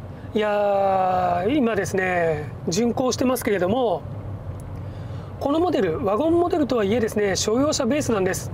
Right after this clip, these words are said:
なのに、結構室内静か。さらに乗り心地、先ほどですね、えーと、バンに比べてどうこうと言いましたが、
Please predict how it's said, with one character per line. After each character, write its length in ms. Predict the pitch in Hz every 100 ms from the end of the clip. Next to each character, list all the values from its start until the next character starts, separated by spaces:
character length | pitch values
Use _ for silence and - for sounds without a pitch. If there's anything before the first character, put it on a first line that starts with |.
| -
な 140 | 240
の 120 | 285
に、 300 | 240 285 214 - - - - -
結 260 | - 175 - -
構 160 | 254 240
室 240 | - -
内 220 | 240 196
静 260 | - 220 220
か。 220 | - - - - - - - -
さ 120 | - 285
ら 60 |
に 220 | 247 233
乗 140 | 185 220
り 40 |
心 200 | 302 339
地、 80 | 302
先 220 | 269 233
ほ 80 | 208
ど 100 | 339
で 100 | 285
す 80 | -
ね、 380 | 185 190 175 160
え 120 | 247
ー 40 | 185
と、 80 |
バ 200 | 165 262
ン 80 | 339
に 80 | 240
比 80 | 214
べ 160 | 208
て 80 | 202
ど 180 | 208 269
う 40 |
こ 100 | 208
う 60 | 185
と 60 | 196
言 120 | 269
い 20 |
ま 100 | 302
し 40 | -
た 120 | -
が、 280 | 190 175